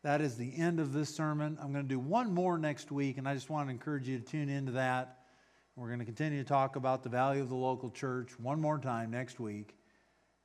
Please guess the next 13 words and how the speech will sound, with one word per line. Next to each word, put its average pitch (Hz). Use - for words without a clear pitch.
But 135
I -
also 156
want 160
to 160
invite 151
you 170
to 170
church. 117
Sundays, 156
Pastor 147
Barb 139
has 131